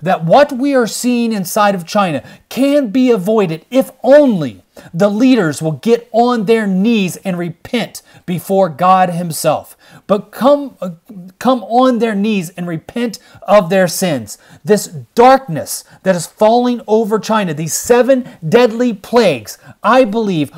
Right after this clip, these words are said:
are a sign for the Chinese government to wake up and recognize there's only one ruler, there's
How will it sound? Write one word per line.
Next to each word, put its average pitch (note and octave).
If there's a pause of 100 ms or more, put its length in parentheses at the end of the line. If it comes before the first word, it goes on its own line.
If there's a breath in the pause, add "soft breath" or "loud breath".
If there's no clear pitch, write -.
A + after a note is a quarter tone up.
are G#3
a G3
sign A3
for -
the F#3+
Chinese A3+
government F#3 (180 soft breath)
to F#3
wake E3+ (140)
up A3+ (200 soft breath)
and G3
recognize F3+ (180 soft breath)
there's A3 (120)
only C4+
one G3+
ruler, F#3+
there's F3